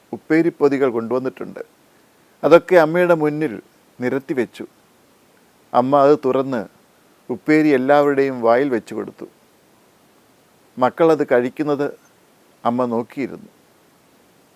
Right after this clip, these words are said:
എന്തുകൊണ്ടോ അമ്മയുടെ കണ്ണുകൾ നിറഞ്ഞു തുളുമ്പി. ഞങ്ങൾ അത് ശ്രദ്ധിച്ചു എന്ന് തോന്നിയപ്പോൾ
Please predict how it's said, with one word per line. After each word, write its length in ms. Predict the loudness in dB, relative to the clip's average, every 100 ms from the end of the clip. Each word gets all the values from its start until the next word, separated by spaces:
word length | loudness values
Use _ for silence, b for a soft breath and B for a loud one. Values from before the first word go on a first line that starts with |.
| _ _ _ _ _
എന്തുകൊണ്ടോ 720 | -2 2 4 4 2 2 0 -2 _ _ _ _ _
അമ്മയുടെ 360 | -2 0 0 0
കണ്ണുകൾ 500 | 0 -2 -4 -6 -6 -8
നിറഞ്ഞു 300 | -6 -6 -8
തുളുമ്പി. 420 | -10 -10 -12 -16 -20 _ _ _ _ _ _ _ _ _ _ _ _ _ _ _ _ -10
ഞങ്ങൾ 380 | -6 -2 -2 -2 -6 _
അത് 100 | -2
ശ്രദ്ധിച്ചു 680 | -2 -4 -4 -6 -4 -4 -4 -10 _ b b _
എന്ന് 140 | -10 -2
തോന്നിയപ്പോൾ 640 | 0 0 -2 0 -2 -2